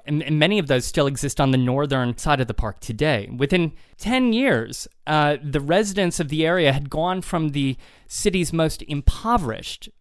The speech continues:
to its wealthiest. And soon after, in, in eighteen forty-nine to eighteen fifty, that military parade ground would be redeveloped into an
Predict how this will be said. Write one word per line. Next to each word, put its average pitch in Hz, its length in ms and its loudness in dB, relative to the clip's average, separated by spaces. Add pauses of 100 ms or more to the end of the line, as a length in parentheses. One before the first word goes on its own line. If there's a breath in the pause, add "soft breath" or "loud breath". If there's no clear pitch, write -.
(160)
to 214 120 0
its - 180 0
wealthiest. - 840 -2 (580)
And 170 220 2
soon 240 320 2
after, 208 560 0
in, 185 180 6
in 185 240 2
eighteen 196 380 0
forty-nine 151 960 0
to 143 100 -4
eighteen 143 300 -2
fifty, 127 580 -2 (300 loud breath)
that 151 200 0
military 196 600 0
parade 185 400 -2
ground 113 400 0 (420)
would 147 160 2
be 156 140 2
redeveloped 156 760 0
into 156 340 -4
an 147 120 -4